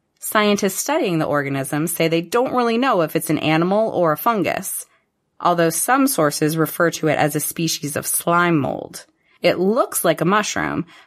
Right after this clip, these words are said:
but it's capable of learning and transferring its knowledge to other blobs as an animal would.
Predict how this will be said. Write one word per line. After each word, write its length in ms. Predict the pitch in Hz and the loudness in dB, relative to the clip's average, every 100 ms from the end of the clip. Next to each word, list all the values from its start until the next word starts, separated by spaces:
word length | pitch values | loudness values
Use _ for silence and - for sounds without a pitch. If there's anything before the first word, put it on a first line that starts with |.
| - | -2
but 100 | 175 | 0
it's 200 | 170 - | 0 -2
capable 520 | 202 202 233 240 269 | 0 0 2 2 2
of 140 | 254 | 2
learning 480 | 190 165 160 151 - | 2 4 4 2 2
and 120 | 160 | 0
transferring 840 | 160 156 147 - - 247 247 170 151 | 2 0 0 -2 -2 0 4 4 2
its 180 | - | 0
knowledge 460 | 160 147 175 208 - | 0 2 2 0 -2
to 240 | - 185 - | -2 -2 0
other 240 | 226 180 | 2 2
blobs 560 | 139 113 - - 185 - _ _ - | 0 0 0 0 -4 -10 _ _ -4
as 160 | 139 | -2
an 80 | 147 | -2
animal 400 | - 202 156 135 | -2 0 -2 -4
would. 300 | 82 67 - | -6 -8 -10